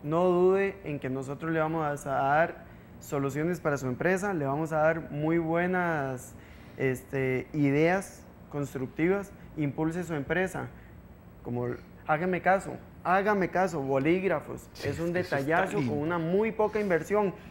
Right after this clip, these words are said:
Speaker 1: Y si nos compra a partir de seiscientos bolígrafos, le regalamos la lonchera.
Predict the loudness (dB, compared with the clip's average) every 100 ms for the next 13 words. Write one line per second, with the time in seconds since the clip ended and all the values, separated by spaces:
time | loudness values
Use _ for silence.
0 | -6 0 2 4 4 4 2 4 2 2
1 | 0 0 0 0 0 -2 -4 -4 -4 -4
2 | -8 -8 -20 -18 -4 2 4 4 2 2
3 | -2 -4 -18 -20 -18 -6 -2 0 2 2
4 | 2 2 2 0 0 2 0